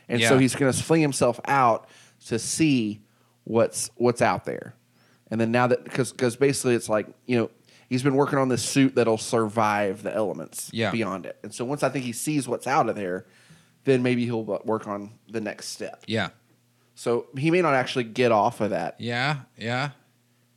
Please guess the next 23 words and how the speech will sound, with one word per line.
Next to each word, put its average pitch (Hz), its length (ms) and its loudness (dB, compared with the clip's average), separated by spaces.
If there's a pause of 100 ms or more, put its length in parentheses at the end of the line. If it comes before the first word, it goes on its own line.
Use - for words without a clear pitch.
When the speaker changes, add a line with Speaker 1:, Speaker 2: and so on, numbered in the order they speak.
(200)
Speaker 1:
But 143 160 2
we 147 120 4
have, 175 220 4
we, 139 240 8
we 127 160 4
have 123 240 4
confirmation 143 600 -2
from 135 160 -4
Lindelof 135 560 2
that - 180 0
all 131 260 6
of 131 60 4
these 131 240 0
things 139 300 0
that 127 100 -6
seem 127 240 0
disconnected 127 580 0
are 110 80 -2
gonna 107 220 -4
converge. 82 640 -10
So 113 160 -4
we, 104 80 -2
Speaker 2:
Mm-hmm. 98 100 -6